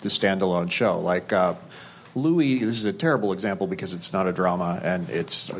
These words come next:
right now doing a very serialized season, but Louis had long seasons where, like, no episode had anything to do with each other, and that was obviously very influential in comedy, but it seems like drama has really gotten away from. Do, do we see room to go back to that, um,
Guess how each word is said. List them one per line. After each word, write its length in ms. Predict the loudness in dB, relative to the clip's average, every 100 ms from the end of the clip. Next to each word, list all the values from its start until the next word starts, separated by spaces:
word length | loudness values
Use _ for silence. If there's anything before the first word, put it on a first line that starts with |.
| -2
right 200 | 0 0
now 140 | 0
doing 240 | 0 0 0
a 40 |
very 180 | 0 0
serialized 500 | 0 0 0 0 0
season, 240 | 0 0
but 80 | -2
Louis 480 | -2 0 2 2 0
had 340 | -2 -2 -2 -6
long 500 | -2 0 2 2 0
seasons 340 | 0 0 -2
where, 140 | 0 2
like, 240 | 2 0
no 300 | 0 2 4
episode 380 | 2 0 -2 0
had 180 | -2 -4
anything 380 | -6 -4 -2 -2
to 80 |
do 160 | 0 2
with 160 | 2 0
each 180 | 0
other, 240 | 0 0 -2
and 140 | -2
that 100 | -2
was 240 | -2 -2 -4 -6 -16 -16 -4
obviously 340 | 0 2 2 4
very 220 | 4 4
influential 480 | 0 -2 -2 -2 -6
in 80 | -4
comedy, 400 | 0 2 2 -2
but 140 | -4
it 80 | -4
seems 180 | -2 -2
like 140 | 0
drama 280 | 2 2 2
has 200 | 0 -4
really 320 | -2 0 2
gotten 240 | 2 2 2
away 220 | 2 2
from. 160 | 2
Do, 100 | 0
do 180 | -2 -2
we 120 | -4
see 260 | 0 2 2
room 360 | 4 4 2 0
to 100 | 0
go 160 | 2
back 320 | 4 2 2
to 280 | -2 -2 0
that, 360 | 2 4 2 -2 -14 -20 -20 -20 -8
um, 480 | 0 4 4 2 -2